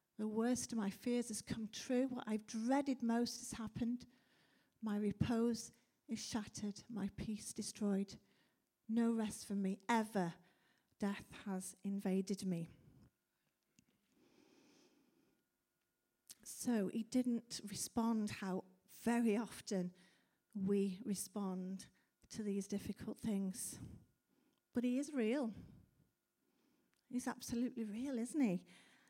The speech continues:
Um, he acknowledges what is going on.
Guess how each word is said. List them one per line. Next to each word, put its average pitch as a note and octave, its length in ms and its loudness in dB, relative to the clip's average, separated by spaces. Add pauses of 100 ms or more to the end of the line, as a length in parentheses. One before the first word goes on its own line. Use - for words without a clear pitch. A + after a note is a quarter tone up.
(320)
Um, G#3+ 460 2 (720)
he B3+ 200 2
acknowledges A3 1040 0 (640)
what A3 220 -2
is A#3 120 -2
going A#3 340 4
on. A#3+ 320 0